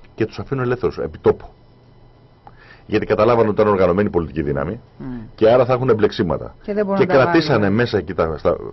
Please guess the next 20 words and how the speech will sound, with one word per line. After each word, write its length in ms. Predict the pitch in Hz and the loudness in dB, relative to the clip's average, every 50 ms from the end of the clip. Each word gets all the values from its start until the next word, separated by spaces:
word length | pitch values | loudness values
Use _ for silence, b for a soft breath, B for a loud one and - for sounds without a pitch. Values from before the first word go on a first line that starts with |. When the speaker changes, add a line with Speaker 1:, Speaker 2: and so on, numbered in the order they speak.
| - - | -8 -2
Speaker 1:
παιδάκια, 460 | - 98 90 92 117 123 107 - - 65 | 0 2 4 4 4 2 2 0 -4 -10
Speaker 2:
Ναι. 340 | - - - - - - - | -10 -12 -18 -18 -10 -4 0
Speaker 1:
κυριολεκτικά 520 | 123 110 107 104 98 - - - 156 151 | 2 4 4 4 2 0 -2 -2 -2 -2
παιδάκια. 480 | 156 - 80 69 82 82 - - 87 85 | 0 0 0 0 0 0 0 -2 -4 -6
Speaker 2:
Παιδάκια. 340 | 165 151 139 - - 135 - - B B B B B B B B B B - | -6 -8 -12 -12 -16 -20 -20 -20 B B B B B B B B B B -4
Speaker 1:
Και, 220 | - 123 120 - - - - | 2 4 4 4 2 -2 -4
α, 200 | - 117 120 - - - - - - - - - - | -2 -2 -2 -2 -4 -10 -20 -20 -20 -20 -20 -18 -8
και 140 | - 120 107 | -4 -4 -2
πολίτες, 720 | - - 113 110 107 135 180 - - 104 - - - - - - - - - - - | 0 4 4 4 4 4 2 4 2 2 2 0 -6 -16 -20 -20 -20 -20 -20 -10 -6
ε, 60 | - | -6
ε, 80 | 73 - - - 67 73 78 82 - - | -6 -6 -8 -10 -10 -8 -8 -8 -8 -8
που 100 | - 135 | -4 -2
δεν 160 | 147 196 196 175 | 0 0 2 2
ήτανε, 380 | 147 120 110 98 95 92 90 - - - | 2 2 2 2 2 0 0 -2 -6 -4
καμία 340 | - 180 185 208 247 240 190 | 0 0 2 4 4 2 2
σχέση, 220 | - - 120 98 95 | 2 0 -4 -4 -4
τους 140 | 95 101 | -4 -2
μαζέψανε 440 | 101 107 107 110 147 156 - 180 175 | 0 0 0 0 0 -2 -2 -4 -2
στο 120 | 156 175 160 | -2 0 2
δρόμο. 380 | 175 185 170 131 92 - - | 2 4 2 2 0 -4 -8